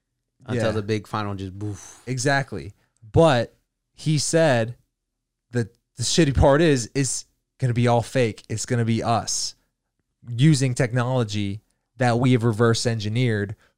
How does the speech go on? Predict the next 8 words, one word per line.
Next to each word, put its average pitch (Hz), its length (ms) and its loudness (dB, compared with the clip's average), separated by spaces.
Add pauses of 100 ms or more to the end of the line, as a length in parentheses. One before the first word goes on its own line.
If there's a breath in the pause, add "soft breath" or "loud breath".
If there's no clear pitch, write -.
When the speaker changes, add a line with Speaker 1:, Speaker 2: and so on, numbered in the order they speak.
(120)
Speaker 2:
from 131 420 -2
the 117 180 -2
aliens. 101 640 -8 (520)
You 131 140 2
know 131 100 4
what 123 60 2
I'm 123 80 0
saying? 131 380 -2